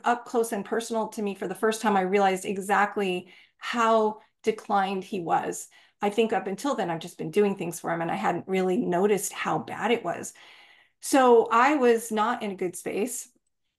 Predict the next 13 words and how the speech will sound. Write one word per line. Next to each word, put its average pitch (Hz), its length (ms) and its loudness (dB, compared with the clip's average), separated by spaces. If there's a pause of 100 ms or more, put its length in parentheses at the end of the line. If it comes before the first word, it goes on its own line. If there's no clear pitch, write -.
And 240 420 4 (140)
I 262 200 2
found, 247 500 0 (140)
uh, 208 260 -2 (100)
that - 380 -2
somewhere 330 460 -2
in 214 100 -2
the, 214 160 -6 (400)
well, 220 100 -4
first 370 280 0
of 202 100 -4
all, 185 380 0 (300)
I, - 260 2